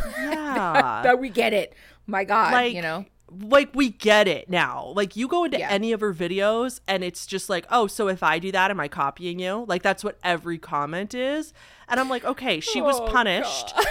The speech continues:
Speaker 2: She lost a brand deal.
Speaker 1: Yeah.
Speaker 2: She got
Speaker 1: Yeah.
Speaker 2: dragged by the entire internet."
Speaker 1: Yeah.
Speaker 2: She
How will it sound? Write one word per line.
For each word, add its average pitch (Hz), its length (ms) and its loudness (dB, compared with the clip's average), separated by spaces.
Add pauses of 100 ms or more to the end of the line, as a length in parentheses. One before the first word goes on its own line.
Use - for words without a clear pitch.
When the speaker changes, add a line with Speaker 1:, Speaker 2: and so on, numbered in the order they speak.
(120)
Speaker 2:
She 240 120 0
lost 196 420 4
a 392 40 0
brand 190 680 0
deal. 170 560 -2
Speaker 1:
Yeah. 175 300 -2
Speaker 2:
She 240 260 -2
got 214 260 6
Speaker 1:
Yeah. 156 180 -6 (120)
Speaker 2:
dragged 170 1300 2 (260)
by 180 180 4
the 185 160 -2
entire 180 460 -2
internet." 160 760 -6
Speaker 1:
Yeah. 156 260 -8
Speaker 2:
She 202 800 -2